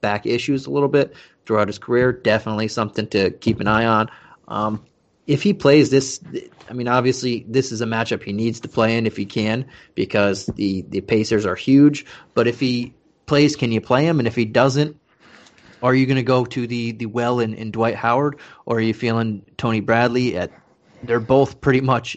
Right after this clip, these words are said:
in under four K, uh, close to minimum value, uh, or do you wanna go with some of these other guys like, uh, uh,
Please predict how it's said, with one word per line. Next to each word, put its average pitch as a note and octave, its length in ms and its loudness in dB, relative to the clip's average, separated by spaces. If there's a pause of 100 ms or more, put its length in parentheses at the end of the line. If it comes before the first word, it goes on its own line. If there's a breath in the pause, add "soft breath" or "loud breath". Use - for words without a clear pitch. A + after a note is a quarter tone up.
(100)
in B2 340 -6
under B2 280 -2
four A2+ 280 -2
K, B2+ 380 0 (260 loud breath)
uh, - 60 -12
close A2+ 300 -2
to G2+ 200 -6 (120)
minimum A2 360 -6
value, A#2+ 420 -2 (300 soft breath)
uh, G#2 160 -6
or C#3+ 140 4
do D3+ 120 0
you D3 120 4
wanna C#3 260 -2
go C#3 220 0
with C#3 380 -2
some C#3 240 -8
of C3+ 60 -6
these B2+ 140 -4
other C#3 160 -2
guys A2 280 -4
like, G#2+ 180 -4
uh, G#2 240 -2
uh, A2 100 -8